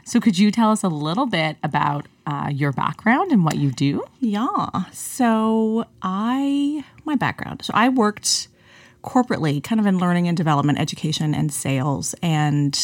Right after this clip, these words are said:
Speaker 2: I had lived, well, I grew up here, I left, and then I came back.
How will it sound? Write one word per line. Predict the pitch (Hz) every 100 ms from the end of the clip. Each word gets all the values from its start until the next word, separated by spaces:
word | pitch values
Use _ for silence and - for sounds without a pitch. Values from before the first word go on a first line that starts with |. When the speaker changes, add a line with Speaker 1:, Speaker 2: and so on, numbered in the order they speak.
| -
Speaker 2:
I | 185
had | 170 175
lived, | 180 185 170 - - -
well, | 208
I | 170
grew | 208
up | 254
here, | - 220 339 196
I |
left, | 180 180 247 - - - - - - - -
and | 196 185
then | 180
I | 170
came | 180 175 151
back. | 135 127 -